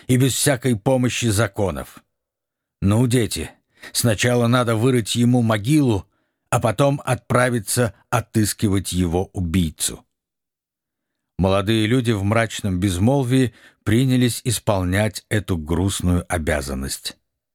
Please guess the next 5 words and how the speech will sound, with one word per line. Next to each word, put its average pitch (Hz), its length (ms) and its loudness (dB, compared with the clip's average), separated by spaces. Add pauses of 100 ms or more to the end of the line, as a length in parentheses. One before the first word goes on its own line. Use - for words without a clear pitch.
(420)
Через 113 320 2
некоторое 110 560 0
время 110 380 0
упорного 92 580 -2
труда 98 500 0